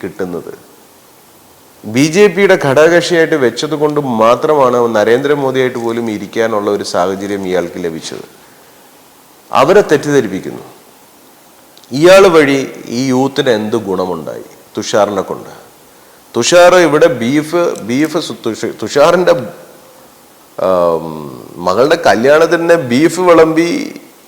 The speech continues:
ബി ജെ പിക്കാരെ കൊണ്ട് തീറ്റിച്ചവനാണ് തുഷാർ. എന്നാൽ ഇപ്പുറത്തെ സൈഡിൽ ബീഫിന് വേണ്ടി എതിർത്ത് സംസാരിക്കുകയും ചെയ്യുന്നുണ്ട്. ഈ നമ്മുടെ നാട്ടിലൊരു വാക്കുണ്ട്,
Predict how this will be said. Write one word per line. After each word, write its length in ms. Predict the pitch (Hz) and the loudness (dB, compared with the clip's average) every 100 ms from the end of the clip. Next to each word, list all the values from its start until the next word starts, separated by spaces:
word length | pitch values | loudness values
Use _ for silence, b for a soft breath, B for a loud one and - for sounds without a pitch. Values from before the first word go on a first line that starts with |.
| _ - | _ -4
ബി 100 | 135 165 | 0 4
ജെ 80 | 185 | 4
പിക്കാരെ 300 | 185 175 165 | 4 4 4
കൊണ്ട് 200 | 160 156 - | 4 0 0
തീറ്റിച്ചവനാണ് 600 | 131 143 147 143 127 117 107 | -2 -6 -2 0 2 0 -2
തുഷാർ. 300 | 95 - 62 - - - _ _ _ b b b b - | -6 -8 -12 -12 -20 -20 _ _ _ b b b b -4
എന്നാൽ 200 | 135 185 | 2 2
ഇപ്പുറത്തെ 280 | 170 180 180 | 4 2 2
സൈഡിൽ 300 | 170 160 160 139 | 2 0 0 -2
ബീഫിന് 320 | 139 151 170 170 | -2 -2 -2 0
വേണ്ടി 260 | 151 143 143 - - 107 | 0 0 -2 -2 -8 -6
എതിർത്ത് 300 | 113 135 143 | -4 -4 -4
സംസാരിക്കുകയും 800 | 147 107 101 113 117 113 117 92 | -4 -4 0 0 0 -2 -6 -8
ചെയ്യുന്നുണ്ട്. 420 | 67 62 50 - - _ b b b b b b _ _ - 107 | -10 -18 -20 -20 -20 _ b b b b b b _ _ -14 -12
ഈ 20 | 107 98 85 - | -8 -10 -10 -12
നമ്മുടെ 220 | 92 113 131 | -10 -6 -2
നാട്ടിലൊരു 400 | 120 117 127 123 | -2 -4 -6 -2
വാക്കുണ്ട്, 260 | 98 92 87 | -2 -2 -6